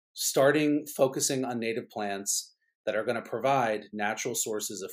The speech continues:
food and cover and places to raise young at a water source. And then the last thing is what we call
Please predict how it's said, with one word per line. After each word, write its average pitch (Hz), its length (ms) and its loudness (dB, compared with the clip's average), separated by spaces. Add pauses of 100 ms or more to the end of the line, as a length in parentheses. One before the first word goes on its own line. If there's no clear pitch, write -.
food 117 380 0
and 92 140 -8 (120)
cover 104 360 0
and 98 80 -8
places 104 440 -4
to 110 80 -6
raise 104 200 -4
young 101 360 -6 (480)
at 117 180 4
a 131 60 4
water 131 320 6
source. 98 520 -4 (280)
And 131 120 0
then 147 120 0
the 139 100 2
last 180 400 2
thing 110 380 -6
is 123 160 -4
what 123 100 0
we 123 80 -4
call 110 380 0